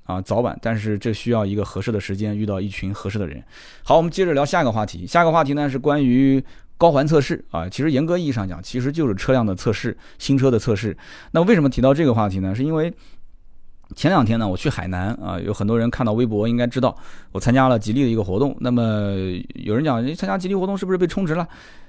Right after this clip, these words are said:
这些汽车厂商的活动如果不参加，我，像我们这种小团队啊，其实很难能得到一些新车的试乘试驾的机会啊，包括当地的四S店，你等新车上市很长时间它才有，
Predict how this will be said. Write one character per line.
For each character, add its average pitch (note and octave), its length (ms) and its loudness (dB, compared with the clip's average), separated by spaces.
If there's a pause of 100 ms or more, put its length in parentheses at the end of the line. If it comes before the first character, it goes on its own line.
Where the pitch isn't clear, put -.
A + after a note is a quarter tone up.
(140)
这 B3 140 0
些 A3 160 6
汽 - 160 -4
车 G#3 100 6
厂 D#3+ 140 8
商 C#3+ 80 6
的 E3 80 2
活 B2 160 4
动 D#3+ 100 6
如 C#3+ 120 6
果 C3 80 6
不 C3 160 -2
参 C3 180 2
加， B2+ 160 2
我， B2 300 2
像 F3+ 200 4
我 G#2 200 4
们 A2 100 2
这 G3 80 4
种 B2+ 100 6
小 F#2+ 160 0
团 F2+ 220 -4
队 C3 160 2
啊， F#2+ 140 -2 (100)
其 - 240 0
实 G3 180 2 (200)
很 A#2+ 360 2
难 G#2+ 220 4
能 C#3+ 140 4
得 G#2+ 120 2
到 G#2+ 160 2
一 G#2 80 0
些 G2+ 300 -2 (220)
新 - 360 -2
车 C3+ 220 2
的 G#2+ 100 4
试 G#2+ 140 -4
乘 G#2+ 100 2
试 A2+ 120 -2
驾 A2 120 0
的 F#2+ 60 -2
机 A2 160 -4
会 G#2+ 200 0 (200)
啊， C#2+ 300 -6
包 A#2 120 4
括 A2 240 4
当 A2+ 220 -2
地 A2+ 60 0
的 G2 80 -2
四 G#2+ 160 -4
S A2 160 -2
店， A2+ 200 0 (420)
你 - 120 0
等 A2 180 4
新 D3+ 140 2
车 D#3 100 6
上 D3 160 2
市 C#3 120 2
很 A2+ 120 2
长 A#2+ 160 2
时 E3 80 -2
间 A#2+ 120 0
它 A2 80 2
才 G#2 100 0
有， G#2 160 0